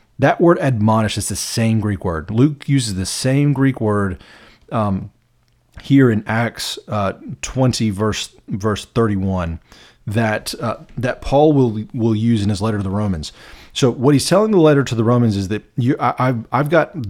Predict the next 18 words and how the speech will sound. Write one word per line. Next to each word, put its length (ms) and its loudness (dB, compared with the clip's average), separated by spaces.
a 60 -4
lot 320 0
of 80 -6
faith 280 -6
in 120 -4
you 100 -6
guys. 380 -12
Um, 380 -2
you're 180 0
full 220 0
of 120 -4
goodness. 540 4
You've 120 -6
got 180 -4
knowledge. 480 0
You're 380 0
able 340 0
to 440 0